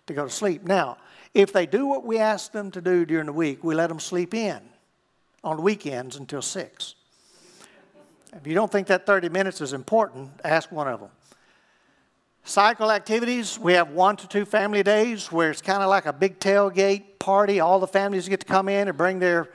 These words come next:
their barbecue pits and their cookers and their tents and their tables, and they just get to cook and spend four or five hours with their, their cadet. And, uh, they get to do that a time or two. Uh, at Camp Beauregard,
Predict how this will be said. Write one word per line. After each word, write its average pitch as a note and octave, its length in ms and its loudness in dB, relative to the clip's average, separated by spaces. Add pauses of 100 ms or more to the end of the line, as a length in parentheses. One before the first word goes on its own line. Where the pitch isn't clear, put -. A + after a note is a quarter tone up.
(440)
their D3 480 -2 (140)
barbecue F#3+ 580 0
pits G3 420 -2
and G3 100 -8
their G3 120 -4
cookers F#3+ 520 -2
and F#3+ 80 -8
their F#3 120 -2
tents G3+ 520 -4
and G3 160 -4
their F#3+ 100 0
tables, F#3 600 -2
and F3 140 0
they F3+ 100 2
just E3 220 -8
get F3+ 160 -2
to F3+ 80 -16
cook F#3 280 -4
and D#3 120 -10
spend F3 340 -2 (440)
four F3+ 120 2
or E3+ 60 0
five E3+ 320 2
hours E3 360 2
with D#3+ 200 -4
their, E3 360 0 (120)
their D#3 180 -6
cadet. B2+ 420 -12 (600)
And, D3 500 -2
uh, C#3 380 2
they D#3 120 -2
get D#3+ 140 -2
to F3 100 -14
do E3+ 140 0
that E3 220 4
a C#3+ 40 -8
time E3+ 300 0
or D#3+ 60 -6
two. F3+ 420 -4 (340)
Uh, C#3+ 300 -6 (160)
at - 160 -8
Camp F3+ 260 -2
Beauregard, F#3 680 2